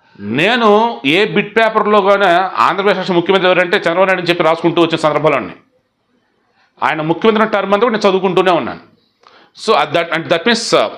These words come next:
నా ఫిఫ్త్ క్లాస్ వచ్చే సమయానికి చంద్రబాబు గారు ఫిఫ్త్, ఆ, అంతే, ఫిఫ్త్ ఎండింగ్ వచ్చేటప్పుడు చంద్రబాబు గారు సీఎం అయినారు. ఆ తర్వాత వచ్చేసి నా డిగ్రీ, ఆ, సెకండ్ ఇయర్ అయిపోయిన నాటికి ఆయన ఏమో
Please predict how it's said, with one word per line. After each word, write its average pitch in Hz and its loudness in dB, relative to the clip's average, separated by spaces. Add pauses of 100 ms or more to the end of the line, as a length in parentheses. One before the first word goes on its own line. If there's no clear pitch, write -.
(880)
నా 143 0
ఫిఫ్త్ 160 0
క్లాస్ 196 0
వచ్చే 160 -4
సమయానికి 185 -2
చంద్రబాబు 175 2
గారు 147 -2 (360)
ఫిఫ్త్, - -8
ఆ, 131 2
అంతే, 113 -4
ఫిఫ్త్ 160 -4
ఎండింగ్ 175 0
వచ్చేటప్పుడు 165 -2
చంద్రబాబు 160 0
గారు 156 0
సీఎం 147 0
అయినారు. 165 -2 (540)
ఆ 180 2
తర్వాత 175 2
వచ్చేసి 170 0 (260)
నా 165 0
డిగ్రీ, 160 -2 (960)
ఆ, 135 2
సెకండ్ 175 -2
ఇయర్ 170 2
అయిపోయిన 160 2
నాటికి 196 0
ఆయన 160 0
ఏమో 147 -2